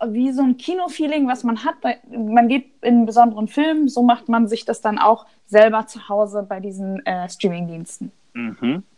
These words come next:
Speaker 2: Ich muss aber offenbar schnell sein, wenn ich das richtig verstanden habe, weil <laughs> nach einigen Tagen, äh, die Filme wieder weg sind.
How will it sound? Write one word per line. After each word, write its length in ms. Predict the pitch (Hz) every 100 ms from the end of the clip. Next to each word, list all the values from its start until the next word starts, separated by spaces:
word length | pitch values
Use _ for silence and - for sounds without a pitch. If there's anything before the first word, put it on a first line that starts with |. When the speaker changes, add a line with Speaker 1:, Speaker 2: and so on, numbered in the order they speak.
| _
Speaker 2:
Ich 180 | 143 -
muss 180 | 156 -
aber 340 | 180 180 175
offenbar 380 | 156 165 143 139
schnell 400 | - - 156 208
sein, 220 | 117 107
wenn 140 | 104 104
ich 80 |
das 160 | - 98
richtig 220 | 110 -
verstanden 420 | 110 - 107 110
habe, 340 | 123 170 175 117
weil 280 | 117 135 147
<laughs> 280 | 214 208
nach 400 | 196 143 - - -
einigen 400 | 143 156 160 160
Tagen, 680 | - 139 151 156 165 185 190 _ -
äh, 40 | 170 _
die 80 | 175
Filme 300 | - 156 143
wieder 160 | 117 101
weg 160 | 110
sind. 160 | -